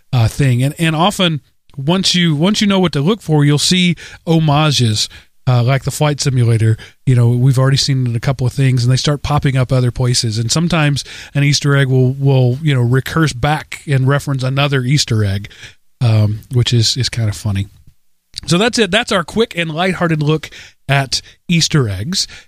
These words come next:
Uh, and, and so we'll move on to our tips of the week. And Chris actually has one, uh, Wave Apps.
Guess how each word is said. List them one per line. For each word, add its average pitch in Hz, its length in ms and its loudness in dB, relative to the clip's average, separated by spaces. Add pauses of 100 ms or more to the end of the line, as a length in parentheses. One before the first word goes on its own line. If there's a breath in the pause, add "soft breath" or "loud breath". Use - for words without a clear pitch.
(100)
Uh, 123 320 2
and, 135 440 0
and 139 200 -6
so 156 140 2
we'll 156 160 4
move 170 220 4
on 165 160 2
to 160 100 2
our 151 80 2
tips - 300 0
of 208 60 2
the 190 80 4
week. 226 220 2
And 165 160 -2
Chris 311 300 -2
actually 208 460 -2
has 202 400 -4
one, 127 380 -2 (520 loud breath)
uh, 117 320 2 (320)
Wave 170 400 2
Apps. 104 560 -4